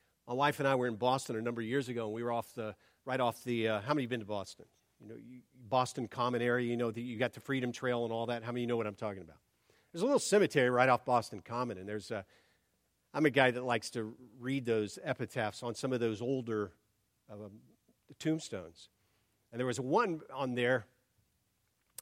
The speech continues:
by a captain in the Revolutionary War. His name was John DeCoster. And on the tombstone it reads, "Stop, my friend, and cast an eye. As you are now, so once was I. As I am now, so you will be. So prepare for death to follow me."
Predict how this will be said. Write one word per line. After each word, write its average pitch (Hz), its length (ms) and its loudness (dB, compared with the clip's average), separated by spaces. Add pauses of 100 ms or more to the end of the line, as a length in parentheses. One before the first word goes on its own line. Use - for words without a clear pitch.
by 139 140 -2
a 117 80 -4
captain 151 440 -2
in 120 80 -4
the 110 80 -4
Revolutionary 120 640 -2
War. 120 220 -2
His 95 120 -6
name 107 140 -6
was 98 80 -12
John 117 240 -6
DeCoster. 101 540 -14 (1000)
And 131 140 10
on 185 180 10
the 143 220 4
tombstone 190 560 2
it 117 100 -2
reads, 123 300 -2
"Stop, 160 260 4
my 139 140 -2
friend, 139 340 0
and 110 100 -2
cast 127 380 -4
an 120 80 -4
eye. 78 240 -10 (1160)
As 113 200 -4
you 185 160 6
are 117 100 6
now, 107 320 0
so 131 220 -2
once 123 300 -2
was 110 140 -6
I. 123 200 -4 (800)
As 120 140 -4
I 147 160 8
am 190 160 4
now, 120 300 2
so 117 220 -2
you 120 220 -4
will 104 140 -4
be. 95 380 -8 (580)
So 135 160 -2
prepare 147 340 2
for 139 140 -6
death 123 400 -4
to 110 100 -14
follow 101 300 -6
me." 113 300 -12